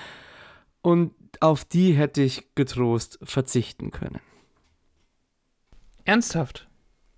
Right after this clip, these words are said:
Speaker 1: Es war lustig, aber ich hätte die geopfert für andere Teile der Geschichte, die in meinen Augen wichtiger waren. Oder ich hätte es jetzt nicht, es ist okay gewesen. Es
Speaker 2: Also das,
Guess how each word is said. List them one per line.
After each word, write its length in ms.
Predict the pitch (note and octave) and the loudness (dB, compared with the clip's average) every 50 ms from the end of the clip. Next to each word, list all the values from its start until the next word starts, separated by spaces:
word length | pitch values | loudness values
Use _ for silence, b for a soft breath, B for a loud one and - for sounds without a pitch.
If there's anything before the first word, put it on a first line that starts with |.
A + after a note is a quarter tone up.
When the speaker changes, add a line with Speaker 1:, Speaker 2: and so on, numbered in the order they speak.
| _ - B B B B B B B B | _ -18 B B B B B B B B
Speaker 1:
Es 180 | - E3 C#3+ - | 0 0 0 4
war 160 | F#3 F3 D#3+ | 6 6 6
lustig, 680 | D#3+ G3 C4+ E4 - - - - C#3 B2+ A#2+ - - - _ | 6 6 4 4 4 2 2 4 4 4 2 0 -8 -8 _
aber 600 | - D3 C#3 C#3+ D#3 E3+ E3+ G#3 A3+ C4 D#4+ D4+ - - | 4 4 6 8 6 6 6 6 4 4 4 2 0 0
ich 240 | - F3 - - | -2 -2 0 2
hätte 280 | F3 F3 F#3 - G#3+ F3 | 2 2 4 4 2 2
die 520 | C3+ B2+ - D3 D#3+ G3 A#3 C4 B3+ A3+ - _ | 2 0 0 4 6 6 6 6 4 2 -4 _
geopfert 680 | - C#3+ - - D3+ - - - F#3+ F#3+ G3+ G3 - _ | 0 0 2 2 -2 -2 0 0 2 2 2 2 -2 _
für 520 | - - - E3+ E3+ E3+ E3 D#3+ - - - | -12 -4 0 2 4 4 4 2 0 -2 -2
andere 360 | C3+ C#3+ D3+ D3+ C#3+ D3 C#3+ | 0 2 2 2 2 0 -2
Teile 360 | B2+ - C#3 C3 B2+ C3 C3+ C3 | 0 2 2 4 4 4 2 0
der 140 | B2 A#2 A#2+ | 0 0 0
Geschichte, 420 | A#2+ B2+ - D3 C#3 C3 - C3 | 0 -2 0 -2 -2 -2 -2 -2
die 100 | B2 B2 | -2 0
in 80 | A#2+ A#2+ | 0 2
meinen 280 | A#2 A2 A2+ B2 B2+ | 2 2 2 0 0
Augen 340 | - D#2+ A2+ C#3 C3+ C#3 C3 | 0 -2 0 0 0 0 0
wichtiger 500 | C#3+ D#3 - - - A#2 G#2+ G2+ D#2 - | 0 -2 -2 -2 -4 -4 -2 -2 -4 -4
waren. 220 | F2 E2 - G#2 B B B B | -4 -4 -4 -4 B B B B
Oder 140 | B D3 D3 | B 2 4
ich 80 | C3 D3 | 4 2
hätte 120 | E3 E3 | 0 0
es 40 | - | 0
jetzt 180 | E3+ - - | -2 -2 0
nicht, 140 | - F3+ B B B B B B B B B B B B _ _ _ _ _ _ _ _ _ _ _ _ _ _ F#3 | 0 0 B B B B B B B B B B B B _ _ _ _ _ _ _ _ _ _ _ _ _ _ 2
es 80 | F3+ | 4
ist 180 | G#3+ C#4 B3+ C#4 | 4 4 4 4
okay 400 | C4 - - E3 F3 G3 G#3 G3+ | 2 2 2 2 4 6 4 4
gewesen. 640 | D#3+ D#3 B2+ A#2 A#2+ A#2 A#2 A2+ A2+ G2+ G#2 - - - | 4 2 2 2 2 2 2 0 -2 -4 -6 -8 -8 -4
Es 120 | C#3+ D#3 | -2 -2
Speaker 2:
Also 100 | E3+ D#3 | 0 0
das, 540 | F3+ F#3+ F3+ - - - - - - - | 0 -2 -2 -4 -8 -8 -6 -6 -8 -8